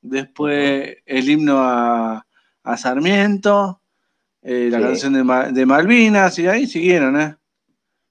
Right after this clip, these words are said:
Speaker 1: Pidiendo que abran las escuelas y eso. Después me aburrí y me vine.
Speaker 2: Claro, y sí,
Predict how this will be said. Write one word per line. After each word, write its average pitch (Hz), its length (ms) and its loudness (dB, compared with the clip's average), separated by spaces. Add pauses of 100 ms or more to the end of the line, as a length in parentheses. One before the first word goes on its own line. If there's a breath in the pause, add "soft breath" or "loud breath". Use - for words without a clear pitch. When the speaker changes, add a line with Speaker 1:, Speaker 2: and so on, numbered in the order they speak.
(200)
Speaker 1:
Pidiendo 143 420 0
que 131 80 -2
abran 135 200 0
las 123 120 -10
escuelas 160 720 -2
y 135 40 -10
eso. 151 160 -12
Después 208 200 -6
me 180 60 -2
aburrí 147 300 -2
y 139 40 -2
me 120 100 -4
vine. 104 280 -8 (1700)
Speaker 2:
Claro, 107 600 2
y - 140 -16
sí, 110 320 -14